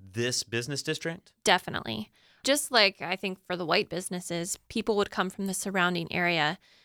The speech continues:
Speaker 2: They might come on a Saturday. They would come in. I've actually interviewed some people who've talked about this phenomenon. People would come in on the weekend in their best clothes. They would get all their shopping done. They would meet up with their friends at different stores,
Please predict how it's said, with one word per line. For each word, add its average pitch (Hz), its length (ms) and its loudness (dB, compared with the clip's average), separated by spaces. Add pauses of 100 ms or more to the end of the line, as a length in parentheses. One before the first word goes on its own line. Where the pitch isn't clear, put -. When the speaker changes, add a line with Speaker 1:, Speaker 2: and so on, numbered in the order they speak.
(100)
Speaker 2:
They 202 100 4
might 190 180 4
come 202 140 -6
on 170 80 -4
a 180 40 -6
Saturday. 196 760 4
They 185 140 0
would 180 140 -2
come 196 240 -2
in. 185 360 2
I've 180 180 -2
actually 190 280 2
interviewed 190 420 -2
some 190 120 -6
people 196 280 -2
who've 190 120 -4
talked - 320 4
about 190 280 0
this 180 240 -6
phenomenon. 190 680 0 (320)
People 220 220 -2
would 202 140 2
come 208 200 2
in 202 120 4
on 196 100 2
the 185 80 -2
weekend 190 360 0
in 180 60 -2
their 170 100 -4
best 185 340 -2
clothes. 190 540 2
They - 100 -6
would 170 100 -2
get - 180 -6
all 202 220 6
their 196 160 0
shopping 190 420 0
done. 190 280 2
They 180 100 -2
would 180 120 -6
meet 196 200 0
up 202 160 0
with 185 140 -4
their 180 120 -2
friends 202 600 2
at - 80 -6
different - 320 -6
stores, 190 800 0